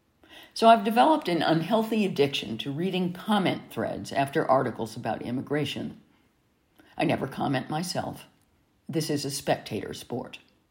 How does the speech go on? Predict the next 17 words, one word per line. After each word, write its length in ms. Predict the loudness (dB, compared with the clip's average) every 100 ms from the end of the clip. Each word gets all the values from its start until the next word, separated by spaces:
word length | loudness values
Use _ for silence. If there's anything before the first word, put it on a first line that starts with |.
| _ _ _ _ _ 2
Admittedly, 800 | 4 6 4 2 -4 -6 -8 -10 -18 _ -20 -20 -4
people 280 | 0 4 4
may 220 | 6 4
be 220 | 4 2
more 280 | 2 2 2
likely 380 | 4 4 2 -6
to 120 | -4
contribute 520 | -4 -4 -2 -2 -2
opinions 460 | -2 -2 -2 -2 -4
on 140 | -4
immigration 600 | -4 -4 -4 -2 -2 -4
when 160 | -2 -2
they 140 | 0
want 320 | 0 -2 -4 -2
less 280 | -2 -2
of 140 | -8 -10
it. 200 | -12